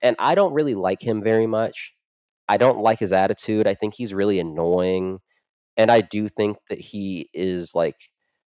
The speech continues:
uh, I think he's taking advantage of the people that he wor-, that he, like, u-, has on his platform, um,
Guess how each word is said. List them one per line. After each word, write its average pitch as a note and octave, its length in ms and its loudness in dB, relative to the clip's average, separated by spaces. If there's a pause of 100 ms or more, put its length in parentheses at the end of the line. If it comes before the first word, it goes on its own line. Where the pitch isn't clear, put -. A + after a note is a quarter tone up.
(120)
uh, E2 540 -2 (380)
I A#2+ 100 4
think B2+ 280 -2
he's C#3 220 -2
taking A2 360 0
advantage F2 460 -4
of D#2 120 -10
the - 80 -20
people E2 400 -8
that D#2 140 -6
he D2+ 220 -12 (520)
wor-, F2+ 300 -2
that F2 100 -4
he, F2+ 180 -10
like, E2 160 -6 (140)
u-, F2+ 400 -8
has G#2 280 -2
on F2 140 -4
his D#2+ 100 -10
platform, C#2+ 600 -8 (640)
um, D#2+ 360 0